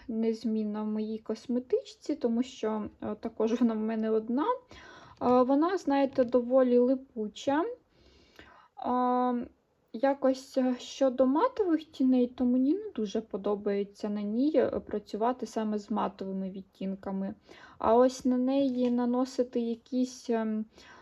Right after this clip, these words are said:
е, глітери чи щось таке сяюче,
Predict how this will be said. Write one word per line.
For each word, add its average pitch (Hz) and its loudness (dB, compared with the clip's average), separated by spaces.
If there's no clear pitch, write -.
е, 214 0
глітери 226 0
чи 226 -14
щось 233 -2
таке - -6
сяюче, 285 2